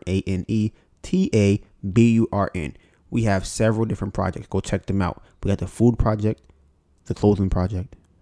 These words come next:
the music project, the fitness project, the sports project,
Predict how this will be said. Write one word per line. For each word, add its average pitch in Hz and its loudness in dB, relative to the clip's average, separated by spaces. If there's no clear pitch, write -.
the - -6
music 90 0
project, 95 -6
the 95 -6
fitness 92 -2
project, - -8
the 92 -4
sports - -4
project, - -10